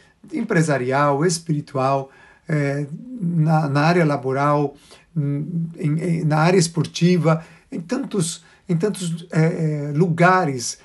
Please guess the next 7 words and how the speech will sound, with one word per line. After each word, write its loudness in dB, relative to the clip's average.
nós 0
podemos 0
ver 2
essa -2
questão -2
da 0
parceria. 0